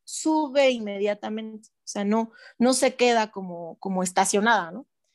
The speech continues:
Dice, "Entonces eso es una gran ventaja". Dice, "Obviamente ahorita por su edad, pues no podemos todavía ni determinar, eh, si es que él requiriera de algún aparato auditivo,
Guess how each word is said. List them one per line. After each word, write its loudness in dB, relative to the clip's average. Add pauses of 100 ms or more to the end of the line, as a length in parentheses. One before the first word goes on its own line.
(420)
Dice, -2
"Entonces -2
eso -2
es -6
una 0
gran -2
ventaja". -4 (640)
Dice, -4
"Obviamente 0
ahorita -2
por -10
su -10
edad, 2
pues -4
no -6
podemos -4 (160)
todavía 4
ni 0
determinar, -2 (680)
eh, 2
si 2
es 2
que 2
él -2
requiriera -4
de -2
algún -8
aparato -2
auditivo, -4